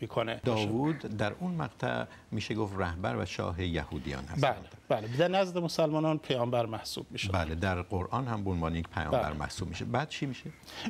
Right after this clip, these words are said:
Speaker 1: ب-، ب-، داوود چون که دستش به خون آلوده می‌شه در تصرف شهر، اه، آنچه که در متون تاریخی، اه، به اصطلاح آورده شده، در متون دینی، خداوند به اون امر می‌کنه که شما حق نداری در این شهر چیزی بنا بسازی.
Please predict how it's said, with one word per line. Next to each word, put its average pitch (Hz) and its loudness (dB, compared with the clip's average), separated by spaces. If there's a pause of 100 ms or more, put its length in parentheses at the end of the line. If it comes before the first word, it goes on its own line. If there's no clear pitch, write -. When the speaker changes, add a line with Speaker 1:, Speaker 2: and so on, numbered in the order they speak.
Speaker 1:
ب-، 170 8
ب-، 160 2
داوود 208 4
چون 214 2
که 214 2
دستش 175 2
به - 0
خون 190 2
آلوده 120 4
می‌شه 117 2
در 123 4
تصرف 123 0 (500)
شهر، 156 4 (340)
اه، 135 4
آنچه 165 4
که 160 2
در 147 6
متون 139 2
تاریخی، 127 2 (120)
اه، 117 4
به 117 0
اصطلاح 120 2
آورده 117 2
شده، 120 -2 (140)
در 120 4
متون 117 2
دینی، 120 0 (320)
خداوند 151 4
به 151 4
اون 165 4
امر 156 4
می‌کنه 147 2
که - 0
شما 139 4
حق 175 0
نداری 120 4
در 117 4
این 117 0
شهر 113 0
چیزی 160 4
بنا 113 2
بسازی. 110 -2